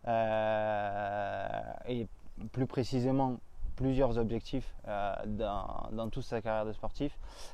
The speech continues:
Et, euh, parmi eux, il y aura l'Ambrunman, euh, donc célèbre triathlon, euh, euh, dans les Alpes,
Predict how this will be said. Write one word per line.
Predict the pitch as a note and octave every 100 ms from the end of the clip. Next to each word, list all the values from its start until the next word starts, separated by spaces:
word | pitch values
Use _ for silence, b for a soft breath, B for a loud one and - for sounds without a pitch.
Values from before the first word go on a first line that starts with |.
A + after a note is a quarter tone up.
| -
Et, | A#2 B2 A#2+
euh, | A2+
parmi | B2 A#2 A#2+ C3
eux, | D3+
il | B2+
y |
aura | A2+ G#2+
l'Ambrunman, | A#2+ B2 A#2 A#2+ A#2+ D3 D#3 B B B -
euh, | A2 G#2+ G#2
donc | G2+ G#2
célèbre | - B2 A#2+ A2
triathlon, | A2 - A2+ - B2 A#2+ A2
euh, | G2+ G2+ -
euh, | G2+ G2 G2 G2 G2+ - G#2 G#2+
dans | G2+ G#2
les | G#2+ A2
Alpes, | B2+ -